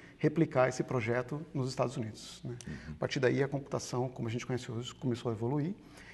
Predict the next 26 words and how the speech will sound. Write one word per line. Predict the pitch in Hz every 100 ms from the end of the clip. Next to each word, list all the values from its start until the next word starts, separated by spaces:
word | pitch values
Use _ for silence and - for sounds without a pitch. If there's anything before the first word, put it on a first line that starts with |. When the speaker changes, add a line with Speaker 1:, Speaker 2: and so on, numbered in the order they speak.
| - -
Speaker 1:
E |
na | 151
década | 147 143 143
de | 135
sessenta, | - 170 147 147 156
algumas | 143 165
empresas | 151 139 135 147 147
começaram | - 143 131 139 139 143
a |
fazer | 135 131 135
máquinas, | 123 127 151 - 123 107 - - - - -
né, | 123
que | 131
eram | 123
bem | 123 180
mais | 156 147
poderosas | - 135 120 120 110
do | 107
que | 135
as | 131
outras, | 131 180 123 107 - - - - - -
né, | 135 123
e | 139
vender | 147 180 147
isso | 131 139 160
pras, | - 170 170 151 120 -